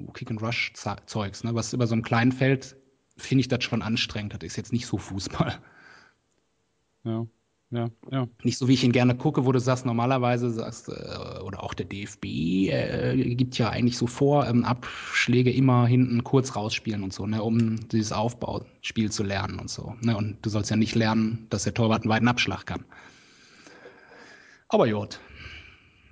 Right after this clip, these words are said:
Speaker 2: Ich hab mich echt lang nicht mehr mit Jugendfußball beschäftigt. Ich hab selbst gespielt.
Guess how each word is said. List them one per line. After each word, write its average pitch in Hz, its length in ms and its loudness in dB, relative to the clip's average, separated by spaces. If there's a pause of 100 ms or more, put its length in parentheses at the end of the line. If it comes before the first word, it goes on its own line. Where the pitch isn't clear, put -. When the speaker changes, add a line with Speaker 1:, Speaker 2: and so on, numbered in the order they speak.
(760)
Speaker 2:
Ich - 220 -8
hab - 160 -4
mich - 240 -6
echt - 220 -8
lang 113 220 -2
nicht 120 180 -2
mehr 110 100 -2
mit 110 160 -4
Jugendfußball 113 640 -4
beschäftigt. - 680 -6 (1200)
Ich - 60 -4
hab 120 100 -2
selbst 139 320 0
gespielt. 101 520 -6